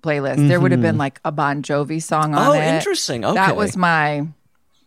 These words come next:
Speaker 1: that was my fourth grade, like, my first boyfriend,
Speaker 2: Uh-huh.
Speaker 1: Kenny, not to
Speaker 2: Kenny.
Speaker 1: be <laughs> mistaken with Randy. Uh, and yeah, our song was Born to Be My Baby, which is
Speaker 2: Oh.
Speaker 1: Bon Jovi.
Speaker 2: Is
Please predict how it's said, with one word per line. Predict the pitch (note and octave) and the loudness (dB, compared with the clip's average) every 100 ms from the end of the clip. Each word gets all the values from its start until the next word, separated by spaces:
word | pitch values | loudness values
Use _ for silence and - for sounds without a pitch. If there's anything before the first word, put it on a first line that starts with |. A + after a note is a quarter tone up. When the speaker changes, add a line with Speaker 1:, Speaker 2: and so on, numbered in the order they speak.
| _ _ | _ _
Speaker 1:
that | E3+ D#3 | -6 -4
was | F3 | -4
my | E3 | -4
fourth | D#3 - D#3+ D#3+ | -4 -4 -4 -4
grade, | - D3 C#3 C3 | -4 -4 -2 -2
like, | B2+ B2+ | -4 -4
my | C#3+ | -4
first | C3 C#3 C#3+ - | -6 -8 -12 -6
boyfriend, | D3 C#3+ - C3+ C3 B2+ C3 D3 | -6 -6 -4 -2 0 0 -4 -4
Speaker 2:
Uh-huh. | C3 C#3+ C3 D3+ C#3+ B2 A2 G#2 - | 0 0 -2 -2 0 2 2 0 -4
Speaker 1:
Kenny, | - F#3+ F3+ F#3+ A2+ B2+ E3 D#3+ - | -10 -4 0 0 0 -4 -6 -8 -6
not | D#3 D#3 | -2 -2
to | F3+ | -2
Speaker 2:
Kenny. | D3 C#3+ B3 _ _ _ G#3 - | -6 -6 -6 _ _ _ -6 -2
Speaker 1:
be | |
<laughs> | |
mistaken | G#3 A3 G#3 F#3 E3 D#3+ D#3+ | 0 0 -2 -2 -2 -2 -2
with | D3 | -2
Randy. | C3+ D#3 E3 D3+ - F#2 - - C4 - - - - | -2 -2 -2 -2 -4 -8 -8 -8 -8 -10 -20 -16 -4
Uh, | E3+ E3+ D#3+ D3 - | 0 2 2 -2 -4
and | - F#3 | -4 0
yeah, | F3+ D#3+ | 2 2
our | - E3 | 0 -2
song | D#3+ D#3 D#3 | 0 0 0
was | D#3 D#3 | -2 -4
Born | D#3 D#3 | -2 -2
to | D#3 | 0
Be | D3+ | 0
My | C#3+ C3 | 0 0
Baby, | C#3+ C#3 C3 A2+ C#3+ | 0 -2 -2 -4 -4
which | D3 - | -4 0
is | F3 | 2
Speaker 2:
Oh. | B3+ | 2
Speaker 1:
Bon | E4 D4+ | 2 0
Jovi. | D3+ C#3+ C3+ C3+ | 0 -2 -2 -4
Speaker 2:
Is | D#3+ | -6